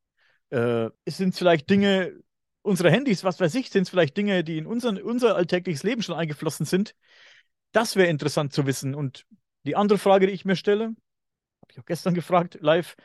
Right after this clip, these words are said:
ähm, wenn wir das jetzt alles wüssten, in, in was, in welche Technik, die wir jetzt besitzen, das eingeflossen ist, wenn wir das abziehen von der Technik, die wir selbst irgendwie erfunden haben und, und <laughs> nicht irgendwie nicht menschlichen Ursprungs ist,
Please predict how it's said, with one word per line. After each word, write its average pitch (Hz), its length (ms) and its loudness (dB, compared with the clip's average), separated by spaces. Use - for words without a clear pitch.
ähm, 151 340 -2
wenn 165 180 4
wir 185 100 6
das 170 160 2
jetzt 170 160 -2
alles 147 400 -4
wüssten, 156 640 -2
in, 160 120 -10
in 156 200 -4
was, - 400 -2
in 175 160 -4
welche 214 200 2
Technik, 220 340 -4
die 160 120 -6
wir 226 120 -2
jetzt 240 200 -6
besitzen, 180 560 -4
das 147 140 -6
eingeflossen 175 580 -4
ist, 147 280 -10
wenn 160 120 -6
wir 185 60 -2
das 226 200 2
abziehen 143 760 -4
von 170 100 -4
der 151 100 2
Technik, 190 360 -2
die 170 100 -8
wir 143 80 2
selbst - 480 -4
irgendwie 147 280 -4
erfunden 156 460 -4
haben 165 240 0
und, 139 160 -8
und 135 280 -12
<laughs> - 180 -10
nicht 190 160 -6
irgendwie 151 240 -4
nicht - 180 -10
menschlichen 156 400 -6
Ursprungs 156 400 -4
ist, 185 280 -6